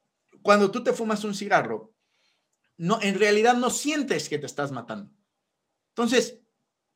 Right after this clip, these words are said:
pues no, o sea, pues no terminas de asimilar del todo el que, el que te estés matando. ¿Me explico?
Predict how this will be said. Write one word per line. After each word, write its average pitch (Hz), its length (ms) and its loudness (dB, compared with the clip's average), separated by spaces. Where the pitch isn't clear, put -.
pues 277 160 -6
no, 285 220 4
o 226 60 -2
sea, 208 480 4
pues 202 140 -2
no 247 140 2
terminas 247 380 0
de 196 80 2
asimilar 175 720 0
del 165 420 0
todo 170 260 2
el 160 120 0
que, 131 300 -4
el 117 80 -12
que 135 100 -2
te - 100 -12
estés 151 240 -8
matando. 127 440 -6
¿Me 131 100 -14
explico? 123 540 -10